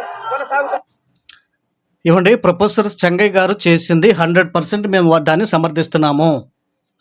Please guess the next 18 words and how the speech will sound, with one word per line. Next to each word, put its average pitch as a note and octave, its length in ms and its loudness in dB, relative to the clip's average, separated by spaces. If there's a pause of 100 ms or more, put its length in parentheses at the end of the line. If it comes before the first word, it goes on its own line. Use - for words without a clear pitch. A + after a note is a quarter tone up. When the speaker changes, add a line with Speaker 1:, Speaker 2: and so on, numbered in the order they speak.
(300)
Speaker 2:
పోలీసులు G3+ 440 2
వచ్చినా, F3+ 280 0
ఇంకొకరు G3 380 2
వచ్చినా, F#3+ 260 0
ఇంకొకరు F3+ 320 0
వచ్చినా F3 160 0
అక్కడ E3+ 140 0
ఏం F3 220 0
చేయటానికి E3+ 360 0
లేదు. D3+ 400 0 (520)
టీటీడీకి, A3+ 580 2
ఆ A3+ 120 4
కాలేజీకి F#3+ 640 0
సంబంధమే G3 500 0
లేదని F#3 360 0
తెగేసి G3 460 0
చెప్పేశాడు. E3+ 840 0 (440)
అర్థమైందా? F#3 520 0